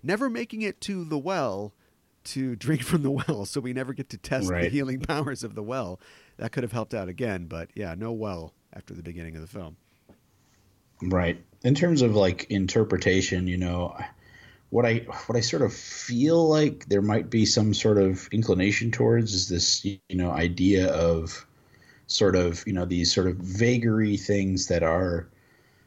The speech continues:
Speaker 2: "Oh, you're forbidden to do this as part of your, you know, religious tasks," or "You're, this is something that is prohibited as part of our, our culture," and sort of
Speaker 1: Mm-hmm.
Speaker 2: like, you know, the punishment for that, which is kind of a,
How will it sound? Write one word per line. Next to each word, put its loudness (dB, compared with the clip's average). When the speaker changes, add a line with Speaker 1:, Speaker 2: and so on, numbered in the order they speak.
Speaker 2:
"Oh, 6
you're 2
forbidden 0
to -10
do -6
this -2
as -4
part -2
of -8
your, -4
you -2
know, -4
religious -2
tasks," -2
or -2
"You're, 2
this 0
is 0
something 0
that -2
is -4
prohibited 2
as 0
part -4
of -8
our, 0
our 4
culture," -2
and -6
sort 0
of -2
Speaker 1:
Mm-hmm. -4
Speaker 2:
like, 0
you -2
know, -2
the -2
punishment -2
for -2
that, 0
which -6
is 0
kind 2
of -2
a, -2